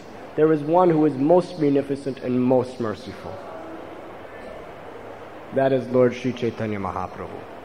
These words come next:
Why is he considered the most merciful? Because the nature of mercy is,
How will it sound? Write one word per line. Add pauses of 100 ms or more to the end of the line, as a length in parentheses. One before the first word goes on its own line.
(1700)
Why
is
he
considered
the
most
merciful? (1040)
Because (360)
the
nature
of
mercy
is,